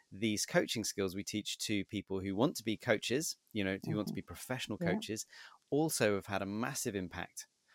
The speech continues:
Speaker 1: on people who want to stay in the other domains, who want to be better
Speaker 2: Absolutely.
Speaker 1: therapists, better consultants, and better teachers, uh, better teacher trainers. So that's, you know, that's kind of our bias, but it's also, I think, really important just to be
Speaker 2: Yeah.
Speaker 1: very clear about that.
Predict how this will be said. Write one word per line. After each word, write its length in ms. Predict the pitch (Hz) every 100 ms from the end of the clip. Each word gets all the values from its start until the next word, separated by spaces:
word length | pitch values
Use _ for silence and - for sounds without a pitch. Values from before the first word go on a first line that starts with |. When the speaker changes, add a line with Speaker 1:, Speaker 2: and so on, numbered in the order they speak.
| _
Speaker 1:
on 140 | 110 98
people 260 | 113 -
who 340 | 113 113 110 113
want 380 | 113 104 127 185
to 240 | - -
stay 400 | 107 - 98 92
in 240 | 98 110 104
the 100 | 101
other 160 | 95
domains, 420 | 98 127 135 85 -
who 120 | 101
want 160 | 117 -
to 60 |
be 180 | 107 90 - 92
better 220 | 104 113
Speaker 2:
Absolutely. 140 | 107
Speaker 1:
therapists, 380 | 92 - 82 -
better 160 | 104 110
consultants, 600 | 110 - 90 - 98 -
and 140 | 95
better 220 | 92 - -
teachers, 460 | 107 - 98 - - - - -
uh, 60 | 87
better 180 | 92 85
teacher 300 | - - -
trainers. 500 | - 104 95 - - _ - - - -
So 540 | - - 117 110 113 117
that's, 420 | 113 131 131 -
you 100 | 151
know, 100 | 123
that's 180 | 113 -
kind 200 | - 151
of 80 | 147
our 100 | 139
bias, 400 | 139 143 160 156
but 160 | 131
it's 160 | 117 -
also, 560 | 127 - 120 104 101 - _ - - -
I 100 | 107
think, 180 | 98 113
really 160 | 101 98
important 420 | 90 110 104 98
just 180 | 123 -
to 40 |
be 80 | 117
Speaker 2:
Yeah. 60 | 107
Speaker 1:
very 180 | 98 92
clear 360 | - 123 120
about 320 | 98 92 87
that. 240 | 85 90